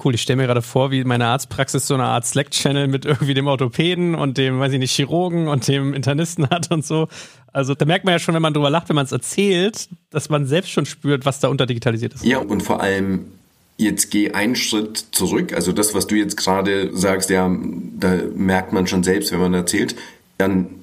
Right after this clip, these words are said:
Speaker 2: jeder anderen Stelle ist das heute Realität. Was ist die Realität in der Behandlung? Also du erfährst vielfach, also du machst, gehst zu deinem Hausarzt. Der untersucht dich, schickt dich zu einem Spezialisten. Was macht der?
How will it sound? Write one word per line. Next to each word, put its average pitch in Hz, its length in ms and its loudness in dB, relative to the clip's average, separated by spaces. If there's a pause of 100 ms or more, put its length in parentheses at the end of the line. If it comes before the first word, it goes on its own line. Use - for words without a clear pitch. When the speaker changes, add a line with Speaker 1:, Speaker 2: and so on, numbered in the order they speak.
(300)
Speaker 2:
jeder 120 400 2
anderen 113 300 0
Stelle 92 300 0
ist 156 160 -2
das - 120 -2
heute 110 280 -2
Realität. 98 560 -2 (340)
Was 104 220 0
ist - 200 -2
die 101 100 0
Realität 90 680 0
in 95 140 0
der 87 100 2
Behandlung? 87 640 0
Also 85 140 -2
du 87 340 0
erfährst 98 720 -2 (260)
vielfach, 139 840 -2 (800)
also 180 280 2 (360)
du 180 180 -2
machst, 113 320 0
gehst 139 220 0
zu 123 60 2
deinem 101 220 0
Hausarzt. - 580 -4 (520)
Der 120 100 4
untersucht 113 460 2
dich, 170 300 0 (520)
schickt - 280 0
dich 113 120 0
zu 107 80 -2
einem 101 120 0
Spezialisten. 90 720 0 (380)
Was 95 200 0
macht 110 200 0
der? 113 260 0